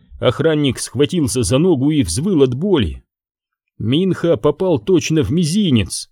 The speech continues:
Сквозь дырку в ботинке хлестала кровь. «Да разве так можно?» вскричала женщина.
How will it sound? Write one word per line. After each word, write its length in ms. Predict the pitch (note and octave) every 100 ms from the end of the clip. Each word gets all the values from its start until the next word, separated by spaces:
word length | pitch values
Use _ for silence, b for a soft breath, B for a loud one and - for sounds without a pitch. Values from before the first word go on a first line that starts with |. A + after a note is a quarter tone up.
| _ _ _ _
Сквозь 520 | - - C#3 D#3+ G2
дырку 360 | C#3+ F#3+ - A#2+
в 100 | E2+
ботинке 500 | C#3+ G3+ F#3 B2 C3+
хлестала 520 | C3+ D3 - F#3 D3+
кровь. 640 | - F#3+ G#3 A#2 - - _ _ _ _ _ -
«Да 180 | E3+
разве 440 | G#3 A3+ A3+ E3+ A#3+
так 220 | B3 G#3+
можно?» 640 | A#3+ C4 G3 G3+ F#3 E2 - _ _
вскричала 600 | - - B2+ B2 D3 C3+
женщина. 640 | B2+ F3+ D3+ - G2 D2